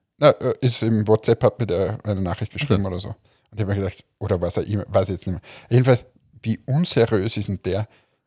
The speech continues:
Speaker 1: Ich, ich nenne mich ja auch nicht Hannes Laptop oder, oder so irgendwie, gell?
Speaker 2: Aber vielleicht hieß der wirklich so.
Speaker 1: Das Problem ist, <laughs> aber ich bin erst nachher drauf gekommen, dass ich, ich sage es hier vor einer,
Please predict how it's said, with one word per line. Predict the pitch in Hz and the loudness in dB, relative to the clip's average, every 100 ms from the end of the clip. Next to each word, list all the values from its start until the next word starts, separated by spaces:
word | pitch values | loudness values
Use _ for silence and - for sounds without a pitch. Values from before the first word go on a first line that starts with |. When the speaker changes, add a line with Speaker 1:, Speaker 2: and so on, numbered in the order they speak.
| _ | _
Speaker 1:
Ich, | 117 - | -10 -6
ich | 117 110 | -4 2
nenne | 113 | 4
mich | 117 | 4
ja | 117 90 | 4 2
auch | 117 131 | 2 2
nicht | 110 - | -2 0
Hannes | 98 101 - | -2 -2 -2
Laptop | 98 - - 90 - | -4 -2 -2 -2 -4
oder, | 98 98 92 92 95 - | -4 0 2 2 0 2
oder | 110 110 | 2 4
so | 117 | 4
irgendwie, | 107 95 92 | 2 0 -4
gell? | - - - | -6 -10 -10
Speaker 2:
Aber | 95 | -10
vielleicht | 98 98 | -4 -4
hieß | 110 101 | -4 -2
der | 85 | -2
wirklich | 143 - 85 | -2 -6 -10
so. | 104 - _ _ | -14 -20 _ _
Speaker 1:
Das | 113 | -6
Problem | - 110 117 151 - | -4 -2 4 6 6
ist, | 180 107 113 - - | 6 4 -4 -10 -18
<laughs> | - - | -10 4
aber | 127 | 4
ich | 135 | 6
bin | 131 | 4
erst | 127 - | 4 4
nachher | 107 123 | 4 4
drauf | 107 107 | 4 0
gekommen, | - 117 107 101 107 | 0 2 2 2 -2
dass | 110 - _ - - | -4 -4 _ -20 -2
ich, | 143 - | -2 0
ich | 123 - - | -4 -4 2
sage | 104 113 120 | 6 6 4
es | 104 | -2
hier | - 104 | -2 -4
vor | 101 | -2
einer, | 92 92 | -2 -2